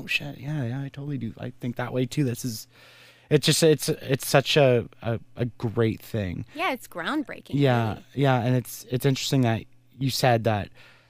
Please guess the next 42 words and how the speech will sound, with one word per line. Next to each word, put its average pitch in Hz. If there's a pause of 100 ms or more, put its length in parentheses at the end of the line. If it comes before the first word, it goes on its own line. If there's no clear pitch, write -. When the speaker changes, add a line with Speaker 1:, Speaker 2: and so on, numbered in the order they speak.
(440)
Speaker 1:
you 143
did 151
it 135
because, 123 (200)
um, 113
you 135
wanted 127
to 123
help 120
other 110
people, 95 (120)
and 135
it's, -
it's -
such 196
a 262 (420)
interesting 165
thing 135
that 117
everyone 170
I 156
talk 131
to 123
who 113 (300)
kinda 139
is 135
on 131
the 123 (140)
advocacy 135
side 107
of 101
mental 92 (240)
health, 104 (380)
they 156
all 139
kinda 143
say 123
the 117
same 110
thing, 104
that, 117
like, 113